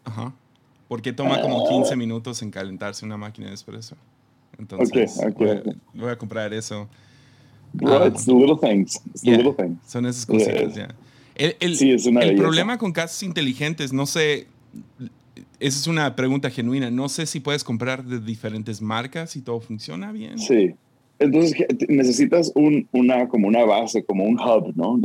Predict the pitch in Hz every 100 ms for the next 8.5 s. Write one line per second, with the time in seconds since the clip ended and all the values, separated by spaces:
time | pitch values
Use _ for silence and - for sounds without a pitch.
0 | 95 - - 113 110 107 101 104 117 110
1 | 92 92 - 98 101 101 101 - 127 -
2 | _ _ _ _ _ _ 113 95 110 117
3 | 110 120 113 117 120 - 123 113 107 92
4 | 90 87 85 - 156 - 185 202 190 -
5 | 165 202 208 131 107 87 - _ 98 95
6 | - 98 92 113 131 127 104 127 139 170
7 | - _ _ - 113 104 107 110 110 110
8 | 98 110 127 131